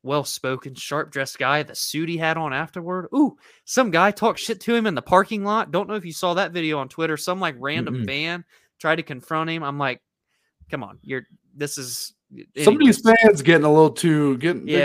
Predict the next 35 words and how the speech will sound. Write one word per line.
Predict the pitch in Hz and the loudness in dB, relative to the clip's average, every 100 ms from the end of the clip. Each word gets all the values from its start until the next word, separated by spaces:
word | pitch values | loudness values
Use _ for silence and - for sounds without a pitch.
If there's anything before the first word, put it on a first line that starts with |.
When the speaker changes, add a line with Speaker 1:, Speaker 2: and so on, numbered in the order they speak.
| 139 | 6
Speaker 2:
getting | |
Speaker 1:
Yeah. | 135 151 | 6 2
Speaker 2:
a | |
little | 175 175 165 - | 2 2 0 0
too | 175 | 0
big | 139 165 160 | 2 -2 -2
for | 165 | -2
their | 147 | 0
britches. | 135 165 160 151 127 110 | 2 0 0 0 0 6
You | 135 | 6
had | 139 | 6
that | 131 | 2
guy, | 104 135 139 139 | 4 4 8 6
Speaker 1:
Yeah. | 117 117 113 110 - | 6 -2 -6 -8 -18
Speaker 2:
yeah, | 131 127 123 | -8 0 0
with | 113 | 0
the | 110 | -8
sign | - 131 131 127 | -4 -2 0 -2
at | 117 - | -4 -4
the | 107 104 98 92 | -2 -2 -4 -8
parade | - 117 117 117 113 | -6 -4 -4 -4 -4
in | 104 98 92 90 _ | -6 -6 -10 -14 _
Speaker 1:
Yeah, | |
with | - 185 | -6 -2
Speaker 2:
Louisiana | 170 147 | 0 0
or | |
whatever, | - - 151 | 0 2 4
Speaker 1:
Dustin. | - 104 120 117 | 2 -4 -6 -6
Speaker 2:
Dustin. | 107 117 | -6 -4
Speaker 1:
Yeah, | 127 117 110 - | -4 -4 -8 -8
I | 123 | -8
know. | 117 117 175 | -8 -14 -10
Just | 170 - | -8 -6
stupid | 147 127 110 | -8 -10 -14
shit. | - 120 104 | -16 -16 -16